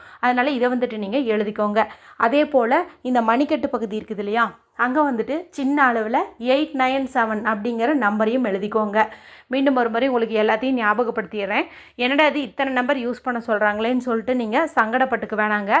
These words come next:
எல்லாத்துக்குமே காரணம் இருக்கு. இந்த தடவை மிஸ்ஸே ஆகாது, கண்டிப்பா உங்களுக்கு பணவரவு அதிகரிக்கும். கட்டை விரலுக்கு கீழே உள்ள பகுதியில டூ ஃபோர், ட்வென்டி ஃபோர்னு எழுதிக்கிறீங்க.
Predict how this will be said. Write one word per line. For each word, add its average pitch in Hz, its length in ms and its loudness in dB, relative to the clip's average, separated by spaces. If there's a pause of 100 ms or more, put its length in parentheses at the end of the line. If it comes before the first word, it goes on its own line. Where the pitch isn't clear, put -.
(140)
எல்லாத்துக்குமே 233 600 0
காரணம் 240 460 4
இருக்கு. 220 360 -4 (300)
இந்த 240 180 0
தடவை 262 260 4 (100)
மிஸ்ஸே 220 240 -2
ஆகாது, 254 500 2
கண்டிப்பா 233 400 -2
உங்களுக்கு 220 300 -4
பணவரவு 208 440 0
அதிகரிக்கும். 202 540 -4 (340)
கட்டை 226 320 2
விரலுக்கு 262 360 -2
கீழே 254 200 -6
உள்ள 247 180 0
பகுதியில 226 420 -4 (420)
டூ 285 200 0
ஃபோர், 220 300 2
ட்வென்டி 247 320 0
ஃபோர்னு 254 260 2
எழுதிக்கிறீங்க. 214 480 -2